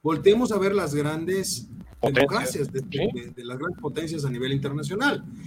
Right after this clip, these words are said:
Speaker 1: Hablamos de Estados Unidos, hablamos de Inglaterra, hablamos de Francia, hablamos de Alemania, hablamos de, este, Canadá.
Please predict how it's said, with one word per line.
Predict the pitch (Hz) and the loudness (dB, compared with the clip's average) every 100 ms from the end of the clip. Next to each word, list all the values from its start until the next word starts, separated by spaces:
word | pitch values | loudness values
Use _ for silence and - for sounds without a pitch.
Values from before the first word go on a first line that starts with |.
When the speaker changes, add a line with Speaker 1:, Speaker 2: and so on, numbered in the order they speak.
| - | -12
Speaker 1:
Hablamos | - 131 147 175 160 | -2 2 4 4 2
de | 131 | -2
Estados | - 147 143 - | 0 2 0 -2
Unidos, | 127 156 139 131 | -4 -2 -2 -4
hablamos | 123 131 139 123 | -6 -2 0 0
de | 117 110 - - | -4 -10 -12 -8
Inglaterra, | 131 120 113 151 156 135 120 | -6 -4 -2 2 2 2 0
hablamos | 123 131 131 123 | -2 -4 -4 -8
de | 110 | -6
Francia, | 131 151 147 127 | 0 2 0 -2
hablamos | 117 131 135 | -6 -2 -2
de | 117 | -2
Alemania, | - 120 151 160 143 | -6 -2 0 2 2
hablamos | 120 127 139 139 | 0 0 2 0
de, | 123 110 - - - | 0 -6 -8 -12 -12
este, | 110 - - 117 | -10 -10 -8 -8
Canadá. | - 120 117 117 165 175 147 | -6 -6 -6 0 2 2 -2